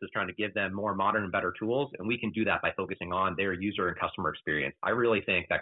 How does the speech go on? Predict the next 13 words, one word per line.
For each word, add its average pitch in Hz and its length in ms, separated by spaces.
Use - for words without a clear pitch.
customer 117 300
experience, 80 540
um, 80 400
and 90 120
that 120 240
pivot 92 280
and 80 120
that, 101 300
using 117 240
that 113 160
as 104 160
a 82 100
lens, 87 440